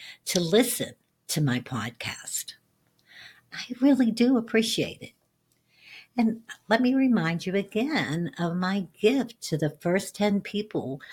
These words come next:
that email me at gabbyinspires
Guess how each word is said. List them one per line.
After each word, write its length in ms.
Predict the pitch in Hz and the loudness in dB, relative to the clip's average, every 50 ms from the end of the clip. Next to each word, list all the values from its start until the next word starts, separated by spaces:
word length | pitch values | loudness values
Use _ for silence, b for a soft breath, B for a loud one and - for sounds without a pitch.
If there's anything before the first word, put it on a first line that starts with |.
| B B B B B - | B B B B B 0
that 300 | 175 165 165 165 - - | 2 2 2 2 0 -2
email 520 | 190 190 226 262 262 240 196 156 165 165 | 0 4 6 6 6 6 6 4 2 2
me 400 | 151 151 160 160 165 175 196 185 - | 2 2 2 2 2 0 0 -2 -2
at 300 | 165 165 160 - - - | 0 -2 -2 -2 -4 -4
gabbyinspires 1400 | - 143 127 127 135 143 170 175 190 202 175 - - - - 165 170 175 180 185 175 147 156 165 160 - - | 0 2 2 2 0 0 -2 -2 -2 -2 -4 -6 -10 -6 -2 -2 0 0 -2 -2 -2 -2 -2 -4 -4 -8 -12